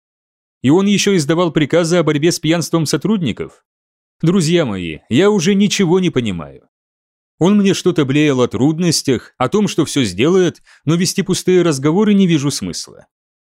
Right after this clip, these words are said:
В общем, не совсем прилично жаловаться вышестоящему начальству на собственного заместителя,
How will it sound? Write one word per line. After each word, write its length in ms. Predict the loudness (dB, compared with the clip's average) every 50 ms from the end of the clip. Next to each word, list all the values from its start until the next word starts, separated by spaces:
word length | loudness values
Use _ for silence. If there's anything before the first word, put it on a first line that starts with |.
| _ _ _ -2
В 100 | 0 0
общем, 340 | 0 -2 -4 -2 0 0 2
не 100 | 2 0
совсем 440 | 0 0 -2 -2 -2 -2 -2 -2 0
прилично 480 | 0 0 0 0 -2 -4 -2 -2 -2
жаловаться 480 | 0 0 0 -2 0 -2 -4 -2 -2 -4
вышестоящему 720 | -4 -2 -4 -6 -2 -2 0 0 0 -2 -4 -4 -2 -2
начальству 520 | -2 -2 -2 0 0 0 -2 -2 -2 -2 -2
на 100 | -2 -2
собственного 540 | -2 -4 -4 -4 -6 -6 -4 -2 0 0
заместителя, 760 | -2 -2 -2 -2 -4 -4 -4 -6 -6 -4 -6 -8 -8 -10 -14